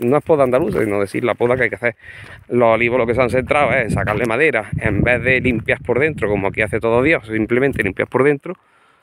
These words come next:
lo que ha hecho a la poda de reducir madera, de sacar brazos, pues mirad los olivos, la relación hoja-madera que tienen. Es que desde lejos se ve verde.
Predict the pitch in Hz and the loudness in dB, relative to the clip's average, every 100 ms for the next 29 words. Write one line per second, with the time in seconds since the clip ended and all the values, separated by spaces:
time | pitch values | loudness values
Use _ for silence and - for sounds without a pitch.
0 | _ _ _ 113 110 107 117 127 135 123 | _ _ _ -8 -6 0 2 2 2 2
1 | 120 165 143 113 107 104 95 117 113 131 | 2 2 4 4 2 0 -2 -2 -2 2
2 | 165 131 101 101 95 113 139 131 151 - | 2 2 0 -4 -2 0 0 0 -4 -8
3 | _ - - - _ - 107 104 110 120 | _ -20 -18 -20 _ -6 -2 0 0 2
4 | 131 135 147 147 127 107 107 123 127 135 | 0 0 0 0 0 -4 0 2 2 2
5 | 123 117 131 113 107 101 92 - - - | 2 4 4 4 2 -2 -8 -8 -8 -2
6 | 131 127 131 147 151 135 135 170 - - | 0 2 2 2 0 0 2 0 -2 -8
7 | 135 131 95 90 | -2 0 -2 -6